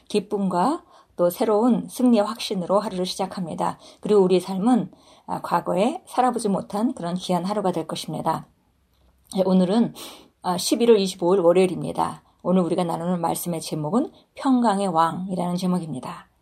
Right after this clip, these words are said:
이사야서 구 장 육 절 읽겠습니다. "이는 한 아이가 우리에게 낳고 한 아들을 우리에게 주신 바 되었는데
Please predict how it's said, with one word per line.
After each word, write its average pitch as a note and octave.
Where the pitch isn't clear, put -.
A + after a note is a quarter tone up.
이사야서 F3+
구 G3
장 F#3
육 F#3+
절 G3
읽겠습니다. F3+
"이는 G#3
한 C#4+
아이가 F#3
우리에게 F3+
낳고 D#3
한 A3+
아들을 E3+
우리에게 F3+
주신 F#3+
바 G3
되었는데 E3